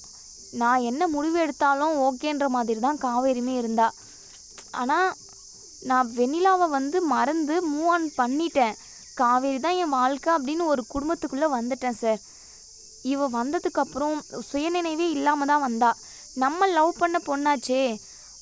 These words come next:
அவளுக்கு நம்ம உதவி செஞ்சு தான் ஆகணும். ஏதோ ஒரு விதத்துல நம்மளும் அவளுக்கு, அஹ், அவ இப்படி இருக்கிறதுக்கு காரணம் நம்மளும் மறைமுகமா ஆயிட்டோமேன்றதுக்காக அவளை என் வீட்டிலே வச்சு ட்ரீட்மெண்ட் பார்த்தேன். சரியானதுக்கு அப்புறம்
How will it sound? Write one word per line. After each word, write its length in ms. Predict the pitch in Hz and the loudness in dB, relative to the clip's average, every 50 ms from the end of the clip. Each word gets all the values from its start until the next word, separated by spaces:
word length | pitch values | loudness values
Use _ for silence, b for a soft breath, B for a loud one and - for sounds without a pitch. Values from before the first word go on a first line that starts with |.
| B - | B 0
அவளுக்கு 640 | - 254 262 277 285 285 247 - - 294 330 359 349 | 4 4 6 6 6 2 0 -2 -2 -2 0 0 2
நம்ம 260 | 320 277 254 262 254 | 2 0 2 2 0
உதவி 320 | 254 240 302 320 339 339 - | 0 0 -2 0 -2 -2 0
செஞ்சு 260 | 311 285 277 262 285 | 0 -2 -2 -2 0
தான் 300 | 269 302 294 285 262 240 | 2 2 4 4 2 2
ஆகணும். 300 | 233 247 254 254 254 247 240 | 0 -2 -2 -2 -2 -2 -2
ஏதோ 320 | 247 254 277 294 339 370 | 0 0 0 2 2 4
ஒரு 220 | 381 370 349 294 | 4 4 2 2
விதத்துல 420 | 254 262 240 269 262 - 269 285 320 | 0 -2 -2 -2 -2 -2 0 0 0
நம்மளும் 520 | 311 269 240 240 262 294 311 339 349 339 | 0 -2 -2 -4 -2 -2 0 2 2 4
அவளுக்கு, 640 | 302 269 247 247 240 233 240 - 320 359 392 415 - B B B B B B | 2 2 2 0 -2 -2 -2 -2 0 0 0 0 -2 B B B B B B
அஹ், 340 | B 254 247 247 240 233 226 | B 0 2 2 2 0 -2
அவ 340 | - 233 226 226 233 233 233 | -2 -2 -2 0 0 0 -2
இப்படி 320 | 233 220 - 247 247 254 | -2 -4 -6 -4 -4 -2
இருக்கிறதுக்கு 460 | 262 277 - 359 339 - 285 294 294 262 | -2 -2 -2 -4 -4 -4 -4 -6 -6 -4
காரணம் 520 | - 247 226 233 254 277 285 277 285 320 | -2 -2 0 2 2 0 0 -2 -2 -2
நம்மளும் 480 | 311 269 240 226 247 285 320 339 320 285 | -2 -4 -4 -4 -4 -2 0 0 0 0
மறைமுகமா 520 | 254 240 262 285 285 294 277 285 269 294 285 | 0 0 0 -2 -2 -2 -2 -2 -2 -2 -2
ஆயிட்டோமேன்றதுக்காக 1200 | 269 254 247 240 - 262 254 254 254 262 254 233 226 226 233 220 226 214 202 202 214 226 269 294 - B B B B B B | 0 -2 -2 0 0 0 0 0 -2 -4 -2 -4 -4 -4 -2 0 0 0 0 2 2 2 2 0 -2 B B B B B B
அவளை 340 | B 240 240 247 254 240 226 | B 0 2 2 2 0 -2
என் 200 | 233 226 226 220 | -4 -4 -4 -4
வீட்டிலே 380 | 240 285 302 302 302 302 320 | -4 -4 -4 -4 -4 -4 -4
வச்சு 360 | 311 277 254 - - 285 302 294 | -2 -4 -4 -2 -2 -2 -2 -2
ட்ரீட்மெண்ட் 400 | - 277 254 - - 262 247 233 | -2 -6 -6 -6 -6 -6 -6 -4
பார்த்தேன். 380 | - 240 226 220 - 226 214 214 - B B B B B B B B B B B - - | -2 0 -2 0 0 -2 -4 -4 -4 B B B B B B B B B B B -4 2
சரியானதுக்கு 640 | 277 254 262 311 349 381 392 381 349 320 330 - 285 | 2 4 4 4 2 2 2 2 0 -2 -4 -2 -2
அப்புறம் 480 | 262 - - - 359 370 370 339 311 | -2 -2 -2 2 2 4 4 4 2